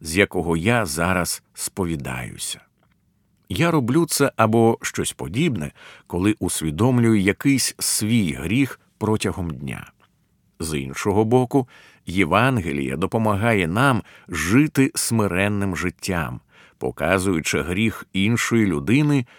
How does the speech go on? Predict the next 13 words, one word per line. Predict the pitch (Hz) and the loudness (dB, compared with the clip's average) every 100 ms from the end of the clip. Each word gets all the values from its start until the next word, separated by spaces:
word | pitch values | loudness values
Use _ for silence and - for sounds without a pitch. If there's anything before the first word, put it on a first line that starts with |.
| - | -20
у | - 80 | -12 -8
світлі | - 98 101 92 | -4 -2 0 -2
нашого | 78 87 123 131 95 69 60 _ | 0 2 2 0 -4 -6 -8 _
власного | - 76 104 143 - 110 82 | -12 -4 -2 0 -2 -4 -4
гріха. | 73 73 - - - _ _ _ _ _ _ _ _ - | -6 -8 -8 -10 -10 _ _ _ _ _ _ _ _ 2
Перефразовуючи | 117 113 101 95 85 117 156 82 69 65 - | 6 6 6 2 2 0 0 0 -2 -2 -2
та | 92 | 0
навіть | 95 101 101 - _ _ | 2 4 2 0 _ _
розширюючи | - 117 123 - - 131 127 110 101 - | 2 4 4 2 2 4 4 4 0 0
слова | 98 - 87 92 101 | -2 0 2 4 4
одного | 104 98 98 95 | 2 0 0 0
з | 107 | 0
пуритан, | - 80 76 - 110 110 101 | -2 -4 -4 2 2 2 -2